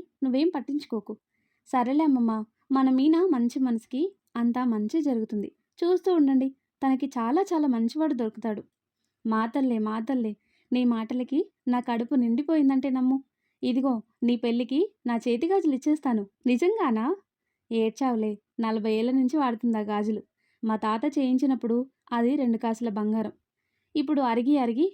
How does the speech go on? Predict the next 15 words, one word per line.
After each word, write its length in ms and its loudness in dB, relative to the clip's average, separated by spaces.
ఏ 120 -2
అరగ్రాము 540 0
మిగిలుంటుంది." 600 2
"ఏయ్, 280 2
నా 100 -2
గాజులను 460 0
ఏమైనా 280 0
అంటే 240 -2
ఊరుకోను. 460 -2
మీ 140 4
ఇద్దరి 340 2
గొడవ 240 0
ఎప్పుడూ 360 0
ఉండేదే 320 2
కానీ 280 -2